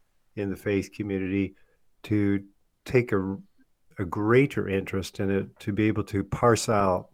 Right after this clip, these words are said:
the fact that while we have exemplary lives of generosity in the faith community, especially for those who are more rigorous in their attendance or involvement or what have you, on average,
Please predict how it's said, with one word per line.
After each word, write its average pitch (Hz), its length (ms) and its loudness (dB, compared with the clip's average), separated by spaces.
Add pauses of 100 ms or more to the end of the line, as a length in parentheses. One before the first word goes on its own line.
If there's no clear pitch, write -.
(100)
the 95 80 -10
fact 98 460 -2
that 98 280 -6
while 98 240 -2
we 101 120 -2
have 98 140 0
exemplary 95 1040 0
lives 92 600 -2
of 87 220 -8
generosity 90 880 -4
in 87 100 -6
the 87 60 -10
faith 90 340 -6
community, 90 520 -8 (440)
especially 123 460 2
for 107 140 -2
those 101 240 0
who 101 120 -2
are 90 120 -4
more 92 200 -4
rigorous 98 500 2
in 95 140 -6
their 92 200 -6
attendance 92 580 -8
or 92 80 -10
involvement 87 480 -4
or 87 60 -10
what 87 160 -10
have 90 220 -10
you, 92 120 -10 (1120)
on 104 360 0
average, 98 840 0